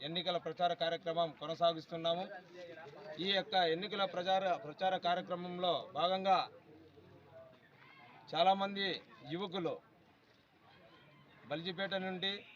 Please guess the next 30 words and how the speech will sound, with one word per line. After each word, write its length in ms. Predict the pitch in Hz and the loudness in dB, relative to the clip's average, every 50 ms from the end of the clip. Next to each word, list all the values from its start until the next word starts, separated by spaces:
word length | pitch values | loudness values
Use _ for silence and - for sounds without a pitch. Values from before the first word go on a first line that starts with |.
| - - - - - - - - - | -20 -20 -20 -20 -20 -20 -16 -12 -10
మసీద్ 260 | 147 - - 196 196 | -10 -8 -8 -8 -6
బజార్ 320 | 170 185 185 185 185 180 180 | -4 0 2 4 2 2 2
నుండి, 260 | 180 175 175 190 196 202 - - _ - - - - - - - 127 | -2 -4 -2 -2 -4 -4 -6 -10 _ -20 -20 -20 -20 -20 -18 -14 -10
గుడిబాయ్ 300 | 156 160 175 185 196 202 | -8 -6 -2 0 2 2
బజార్ 320 | 190 196 185 190 185 180 180 | 2 2 4 4 4 4 2
నుండి, 260 | 180 175 175 185 196 196 190 - - - - - - - - | -2 -2 -2 -2 -2 -2 -4 -8 -14 -20 -20 -20 -10 -6 -4
తలుపుల 300 | 156 180 175 196 202 190 | -4 -4 -2 -2 0 0
మెయిన్ 320 | 170 151 165 185 196 190 | 0 0 0 0 0 0
హెడ్ 180 | 165 147 165 160 | -2 -4 -4 -4
క్వార్టర్లో 500 | - 170 190 190 180 180 190 190 185 185 | -2 0 0 0 0 0 0 2 2 2
ఉండే 260 | 180 180 185 180 175 | 2 2 0 0 0
ఎస్సీ, 240 | 175 170 - 190 190 | -2 -4 -4 -4 -2
ఎస్టీ, 340 | 185 175 160 - - 190 175 | -2 -2 -2 -4 -6 -6 -4
బీసీ, 300 | 151 175 175 - 196 185 | -4 -4 -6 -4 -6 -4
మైనారిటీ 440 | 170 165 170 180 185 180 - 185 | -2 -2 0 0 0 -2 -2 -2
కాల-, 460 | 160 - 170 170 170 165 151 139 143 156 | 0 2 2 4 4 2 0 -2 -4 -4
మైనారిటీ 520 | 170 180 190 190 160 147 185 175 135 127 - - - | -2 0 0 -2 -2 -2 -4 -4 -4 -6 -8 -4 0
కాలనీల 360 | 156 170 185 196 196 190 185 | 2 2 2 2 2 0 -2
నుండి 220 | 185 185 185 185 | -2 -2 -4 -4
వచ్చిన 460 | 180 170 156 - 185 180 180 165 143 120 - - - - - - - | -4 -4 -6 -6 -2 0 0 0 0 -2 -6 -12 -20 -20 -20 -8 -2
మా 80 | 147 165 | 0 0
యొక్క 180 | 170 160 165 | 2 0 -2
సోదరులంతా 800 | 156 - 170 185 190 190 180 180 175 175 170 190 185 170 147 120 - - - - - - - - - - 135 | -4 -4 -4 -2 -2 0 2 2 2 2 6 6 8 8 8 4 0 -6 -18 -20 -20 -20 -20 -20 -12 -6 -2
బీఎస్ 320 | 170 190 208 190 - 156 | -2 0 -2 -2 -4 -4
మక్బూల్ 400 | 156 170 170 151 151 202 208 190 | -2 -2 -2 -2 -2 -2 2 2
అహ్మద్ 360 | 180 170 170 180 190 190 190 | 2 2 4 4 2 2 4
గారు 320 | 160 180 180 185 202 214 247 - - - - - - - - - 143 | 6 6 6 6 4 0 -6 -10 -16 -20 -20 -20 -20 -20 -16 -10 -8
ఎమ్మెల్యే 360 | 151 175 190 202 196 190 185 | -6 -4 -4 -2 0 0 0
అభ్యర్థిని 440 | 175 160 180 190 - 156 190 180 185 | 2 2 0 -2 -2 -2 -4 -2 -2
గెలిపించాలని 920 | 170 143 - 156 165 156 185 196 180 180 190 185 180 180 180 196 214 226 | -2 -2 -4 -4 -4 -4 -4 -4 2 6 6 8 8 6 4 2 -2 -6